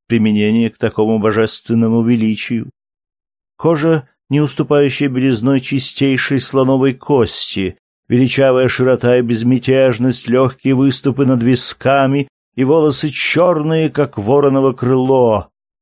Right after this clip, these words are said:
блестящие, рассыпавшиеся густыми, роскошными кольцами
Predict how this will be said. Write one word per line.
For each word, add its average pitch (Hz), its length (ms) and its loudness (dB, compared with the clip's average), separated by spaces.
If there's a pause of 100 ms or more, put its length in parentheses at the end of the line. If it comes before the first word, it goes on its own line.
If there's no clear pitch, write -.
(120)
блестящие, 110 1200 -2 (300)
рассыпавшиеся 139 1200 0
густыми, 151 960 0 (240)
роскошными 160 1000 -2
кольцами 120 800 0